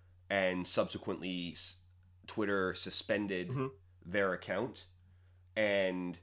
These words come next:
Speaker 1: subsequently suspended the, uh, White House press secretary for publishing or retweeting that content. And then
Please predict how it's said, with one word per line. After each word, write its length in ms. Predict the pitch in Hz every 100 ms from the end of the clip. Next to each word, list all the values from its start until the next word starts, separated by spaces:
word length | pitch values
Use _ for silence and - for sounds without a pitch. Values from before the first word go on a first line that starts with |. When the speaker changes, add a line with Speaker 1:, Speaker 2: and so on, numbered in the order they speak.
| -
Speaker 1:
subsequently 760 | - 123 98 113 - 101 95 95
suspended 720 | - 101 - 98 95 90 85
the, 400 | 95 90 87 82 - - - -
uh, 200 | 90 82
White 260 | 85 104 95
House 200 | 92 -
press 280 | - 123 -
secretary 800 | 104 - 92 95 85 87 113 - -
for 640 | - - 101 92 87 87
publishing 680 | - 113 92 92 - 85 87
or 160 | 95 87
retweeting 680 | 92 101 - 98 87 87
that 180 | 85 -
content. 580 | - 87 87 92 120 - - - - - -
And 240 | 101 95 92
then 540 | 98 98 92 92 92